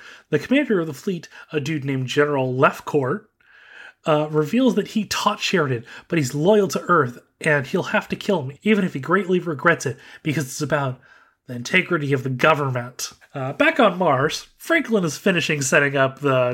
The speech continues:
device, and Lyta reveals that she will have to be outside to do this, because she needs no obstructions from whatever she's doing.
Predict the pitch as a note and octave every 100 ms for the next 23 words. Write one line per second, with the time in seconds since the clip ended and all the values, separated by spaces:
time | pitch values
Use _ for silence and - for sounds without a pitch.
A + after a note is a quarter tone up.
0 | B2 D3 C3+ D3 C#3 C3+ F3 E3+ A#3 A3+
1 | G#3+ E3+ C#3+ C#3 C3+ D3 - D#3 D#3 C#3+
2 | C3 C3+ C#3 - G3 G3 - - A#3 F#3+
3 | C3 B2+ C#3 B2 B2+ - - - - F3
4 | - F3+ - F3+ F3 F3 E3 D#3 E3 D3+
5 | C3+ - - D3 - C#3 C3+ - C#3 C3
6 | B2 - _ _ - C#3 B2+ A#2+ A2+ C#3
7 | A#2+ D3 C#3+ A#2+ C3